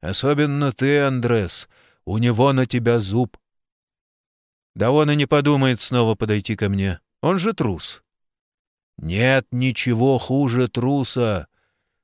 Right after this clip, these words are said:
Врага, который идёт на тебя, легко увидеть. Я тебя предупреждаю, смотри в оба". Братья переглянулись.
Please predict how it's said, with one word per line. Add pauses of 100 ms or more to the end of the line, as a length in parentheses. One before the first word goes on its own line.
Врага,
который
идёт
на
тебя,
легко
увидеть. (600)
Я
тебя
предупреждаю, (100)
смотри
в
оба". (1500)
Братья
переглянулись.